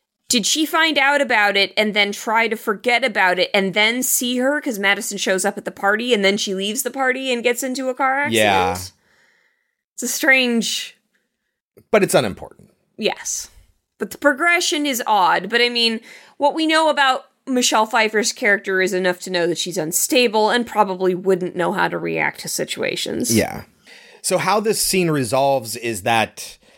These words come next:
Speaker 2: Michelle Pfeiffer tries to kick him out, and he refuses to not deal with this problem, and he won't leave, and so she leaves, and she goes and stays with Jody.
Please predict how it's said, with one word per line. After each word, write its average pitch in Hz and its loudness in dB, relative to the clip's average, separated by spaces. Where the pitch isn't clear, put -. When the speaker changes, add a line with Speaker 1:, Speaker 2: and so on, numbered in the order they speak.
Speaker 2:
Michelle 151 0
Pfeiffer 143 0
tries 123 0
to 104 -2
kick - 0
him 131 2
out, 117 -2
and 113 0
he 143 0
refuses 135 2
to 123 -4
not 117 0
deal 120 2
with 123 -2
this 117 -4
problem, 175 2
and 104 0
he 110 -8
won't 127 0
leave, 165 2
and 120 -2
so 117 0
she 208 0
leaves, 98 -2
and 104 -4
she 117 -4
goes 107 2
and 101 -4
stays 92 -2
with 85 -12
Jody. 76 -8